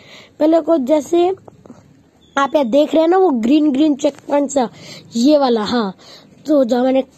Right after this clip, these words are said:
टिक क्लिक करा, वो मेरा एक चेक पॉइंट है, वहाँ मुझे जाना है। So Guys, अभी हम चलाएंगे अपनी गाड़ी और हम बिल्कुल पहुँच गए हैं अपनी जगह पर। So guys, अब हम थोड़े सी आगे जाना, और वो जगह देख रहे हैं ना,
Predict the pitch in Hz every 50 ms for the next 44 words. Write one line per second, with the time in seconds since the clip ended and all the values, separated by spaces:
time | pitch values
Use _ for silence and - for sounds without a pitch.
0 | - 277 269 - - 277 277 254 - 269 277 302 320 294 247 233 247 269 294 311
1 | 320 302 294 269 269 285 294 - - - 294 - - 302 294 294 262 247 330 339
2 | 311 247 226 226 240 247 247 269 302 294 226 190 196 214 202 196 196 196 196 196
3 | 196 202 220 240 277 320 - - - - - - - - - - - _ - 277
4 | 277 285 294 311 311 254 302 - 302 320 254 339 359 359 302 302 311 320 320 339
5 | 359 359 370 339 - - 349 311 302 302 294 277 277 294 311 359 359 359 349 359
6 | 330 330 320 - - 339 381 359 247 294 269 294 277 262 320 349 427 440 - -
7 | 285 302 294 302 294 285 254 294 302 - - 349 339 349 - 320 311 302 311 262
8 | 269 254 233 302 294 285 294 269 285 294 - 285 294 302 294 240 233 226 262 233
9 | 240 254 240 247 285 294 330 339 - - - - - 233 - - - - - -
10 | - - 320 285 339 330 339 349 302 381 370 349 330 339 339 330 330 - - 330
11 | 320 311 330 311 - - 302 339 349 - - - - - 294 302 285 330 330 330
12 | 311 330 359 381 349 302 359 381 285 381 370 359 359 349 262 254 339 320 320 403
13 | 415 427 427 349